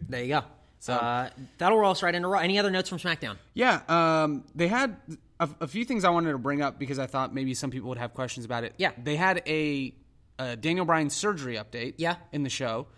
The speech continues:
Speaker 1: Mm-hmm.
Speaker 2: on a show that's filmed on Tuesday
Speaker 1: Yeah.
Speaker 2: when the surgery was on Thursday.
Speaker 1: <laughs> Yeah.
Speaker 2: Do you, do you think they actually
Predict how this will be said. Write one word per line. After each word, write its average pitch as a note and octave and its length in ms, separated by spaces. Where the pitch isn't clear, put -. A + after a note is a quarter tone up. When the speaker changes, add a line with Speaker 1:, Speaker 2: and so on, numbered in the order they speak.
Speaker 1:
Mm-hmm. D3+ 160
Speaker 2:
on C#3 140
a - 20
show D3+ 160
that's C#3 160
filmed C#3+ 200
on A#2+ 120
Tuesday C3+ 560
Speaker 1:
Yeah. D#3 160
Speaker 2:
when C#3+ 100
the C#3+ 80
surgery C3+ 380
was B2 160
on A#2 160
Thursday. D#3 440
Speaker 1:
<laughs> C4 720
Yeah. D#3 160
Speaker 2:
Do G3+ 60
you, G3 80
do D3+ 100
you A#3 140
think C4+ 180
they C4 100
actually G3+ 680